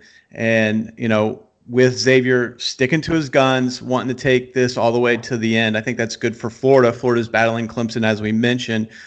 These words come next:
but also, uh, Alabama, L S U, and Georgia round out his top five.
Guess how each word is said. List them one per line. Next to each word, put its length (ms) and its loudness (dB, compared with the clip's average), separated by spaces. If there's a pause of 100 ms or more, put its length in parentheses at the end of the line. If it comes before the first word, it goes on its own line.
(160)
but 140 6
also, 680 4 (240)
uh, 200 -10
Alabama, 840 2
L 200 0
S 240 -4
U, 320 2
and 200 -2
Georgia 480 2
round 300 0
out 160 2
his 220 -10
top 320 -2
five. 580 2